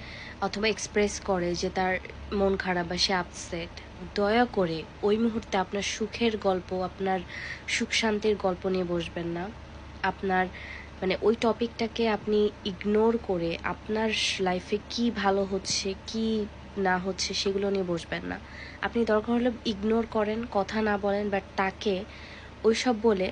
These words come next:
আরও কষ্ট দিবেন না। কারণ এমনও হতে পারে আপনি যেই জিনিসটা নিয়ে ব্লেসড, আপনি যে জিনিসটা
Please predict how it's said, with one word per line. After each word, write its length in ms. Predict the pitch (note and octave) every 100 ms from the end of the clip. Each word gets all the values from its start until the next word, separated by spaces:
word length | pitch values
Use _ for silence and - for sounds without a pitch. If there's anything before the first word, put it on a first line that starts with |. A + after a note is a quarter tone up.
| -
আরও 200 | F#3+ G3
কষ্ট 240 | G3 - F#3
দিবেন 300 | F3 E3+ E3
না। 180 | D#3+ - - - _ - - - -
কারণ 300 | A3 G#3+ A3 -
এমনও 340 | G#3 G#3+ A#3
হতে 300 | A#3+ A3+ G3+
পারে 300 | G3 F3+ F3+ -
আপনি 360 | - - A3
যেই 280 | F3+ G#3 A3
জিনিসটা 440 | G#3 A3+ G#3+ -
নিয়ে 160 | G#3+ G#3+ F#3
ব্লেসড, 540 | - G3+ F3+ - - - -
আপনি 320 | F#3 - G3+
যে 160 | F#3+ G3
জিনিসটা 440 | F#3+ G3+ - G#3+